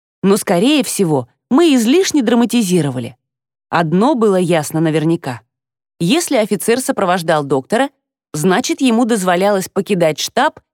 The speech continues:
и ежедневно навещать наше отделение. Но где именно располагался этот штаб? Некоторые из них, как нам было известно, приезжали с базы в Херефордшире.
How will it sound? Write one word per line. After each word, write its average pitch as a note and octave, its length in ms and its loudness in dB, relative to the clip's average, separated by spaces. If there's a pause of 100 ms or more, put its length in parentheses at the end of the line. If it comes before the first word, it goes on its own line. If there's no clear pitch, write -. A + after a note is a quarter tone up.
(140)
и C4 80 0
ежедневно A3 800 2
навещать A3 600 0
наше G3+ 320 0
отделение. F#3+ 720 -2 (600)
Но F#3+ 160 4
где G3 300 0
именно A#3 520 2
располагался G#3+ 680 -2
этот F#3+ 200 -2
штаб? - 400 -8 (580)
Некоторые G3+ 560 2
из F#3 100 -2
них, C#4+ 200 2
как F3 200 -4
нам F3 220 2
было E3+ 260 2
известно, A#3+ 480 -2 (320)
приезжали A#3 560 0
с F#3 80 -4
базы A#3+ 500 0
в - 60 -20
Херефордшире. D#3+ 1040 -4